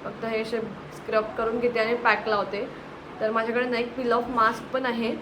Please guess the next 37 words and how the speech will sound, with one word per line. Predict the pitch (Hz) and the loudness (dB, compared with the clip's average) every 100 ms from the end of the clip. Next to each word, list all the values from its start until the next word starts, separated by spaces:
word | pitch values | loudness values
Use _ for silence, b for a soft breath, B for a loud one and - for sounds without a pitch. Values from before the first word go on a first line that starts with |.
| - - - 196 196 | -8 -14 -14 -10 0
जे | 214 | 2
आता | 202 214 | 2 0
मला | 214 | -2
कोलॅबोरेशनमध्ये | 220 214 202 208 208 240 220 220 | 0 2 2 2 -2 -2 0 0
रिसेंटली | 220 214 208 208 214 | 0 -2 -6 -2 0
आलेलं | 190 190 214 | 2 2 0
होतं. | - | -2
तुम्ही | 208 214 208 | -4 -4 -2
बघितलं | 202 208 208 220 | -2 -2 0 0
असेल, | 220 208 | 0 -2
त्याची | 202 208 | -2 -2
मी | 214 | -6
स्टोरी | 214 220 196 208 | -2 0 0 2
टाकलेली | 214 220 220 247 | 0 2 2 2
होती. | 285 - 277 - - - - - - | 2 0 -6 -8 -12 -14 -14 -10 0
तर, | 220 220 | 4 8
अ, | 220 220 220 - - - - | 10 10 10 6 -4 -4 6
ते | 233 | 6
पण | 233 277 | 6 2
खूप | 294 - | -2 -2
छान | 302 262 | 2 2
होतं. | 233 220 | 2 2
त्यांनी | 240 240 226 240 | 2 4 4 4
काय | 269 | 4
होतं | 277 254 | 4 2
माहिती | 254 233 | 0 0
आहे | 214 | 0
का, | 269 262 | -2 -2
सगळे | 240 | -2
जे | 240 262 226 | 2 2 2
चेहऱ्यावर | 254 226 226 | 0 0 0
छोटे | 240 262 214 254 | 2 2 0 -2
छोटे | 254 | -2
केस | 247 240 233 | 0 0 0
वगैरे | 233 247 | 4 4
असतील | 240 247 | 4 2
ना, | 220 | 0